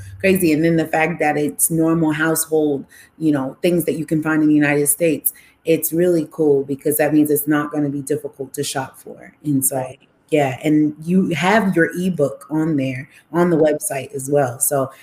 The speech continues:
Speaker 1: make sure you all grab your detox ebooks if you,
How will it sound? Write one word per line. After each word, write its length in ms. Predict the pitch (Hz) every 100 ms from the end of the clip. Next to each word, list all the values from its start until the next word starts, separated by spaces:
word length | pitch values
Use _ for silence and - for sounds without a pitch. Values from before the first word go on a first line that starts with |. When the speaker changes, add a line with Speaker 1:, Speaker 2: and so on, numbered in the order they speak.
| _
Speaker 1:
make 160 | 160 170
sure 160 | 208 196
you 180 | 190
all 160 | 185 170
grab 380 | 165 165 165 160
your 400 | 156 151 147 - _ _ _ _ - -
detox 600 | 151 180 208 208 185 160 - -
ebooks 640 | 240 208 226 226 226 - - - - -
if 260 | 175 165 165
you, 520 | 185 185 180 175